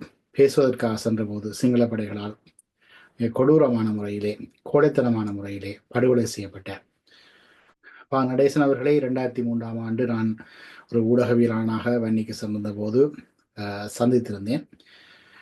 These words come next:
அந்த சந்திப்பை தொடர்ந்து அவர் சமாதான பேச்சுவார்த்தைகளுக்காக வெளிநாடுகளுக்கு,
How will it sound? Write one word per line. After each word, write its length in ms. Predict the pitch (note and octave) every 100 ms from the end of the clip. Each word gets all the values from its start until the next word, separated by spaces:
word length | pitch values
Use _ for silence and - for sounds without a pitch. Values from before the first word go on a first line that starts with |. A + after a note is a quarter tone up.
| -
அந்த 200 | A#2+ D3 C#3+
சந்திப்பை 380 | C#3 C#3+ C#3+ C3
தொடர்ந்து 480 | B2 A#2+ A#2+ C3
அவர் 340 | A#2+ A#2+ A#2 B2 - _
சமாதான 520 | - C3 B2 A#2+ A#2+
பேச்சுவார்த்தைகளுக்காக 1160 | A#2 A#2 A2 A#2 A2 A2 G#2+ G#2+ G#2+ G#2+ A#2 A2+
வெளிநாடுகளுக்கு, 840 | A2+ A2 A2 G#2+ G#2+ G2+ - A2+